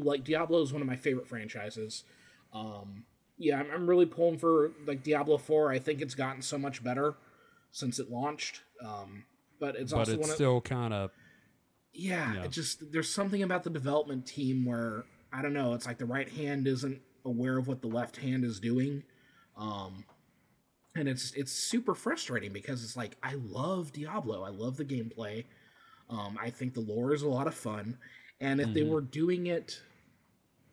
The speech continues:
Speaker 1: I, I don't wanna say doing it right because that's presumptuous, but if they were doing it along the expectations of what the community wants,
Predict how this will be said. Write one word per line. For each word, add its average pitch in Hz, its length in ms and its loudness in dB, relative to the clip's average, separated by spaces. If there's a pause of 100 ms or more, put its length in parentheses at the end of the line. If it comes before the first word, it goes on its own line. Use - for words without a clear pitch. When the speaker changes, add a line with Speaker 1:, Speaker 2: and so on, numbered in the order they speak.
(240)
Speaker 1:
I, 139 180 -2
I 160 60 0
don't 190 120 6
wanna 190 120 4
say 185 160 4
doing 160 260 2
it 139 140 -2
right 131 240 2
because 127 300 -4
that's 117 180 -4
presumptuous, 123 720 -2
but 143 200 -2
if 139 140 -4
they 139 120 4
were 139 220 4
doing 156 460 0
it 175 180 -2
along 139 420 -2
the 120 160 0
expectations 127 880 -2
of 107 100 -8
what 120 160 -4
the 123 60 -8
community 123 560 0
wants, 110 640 -6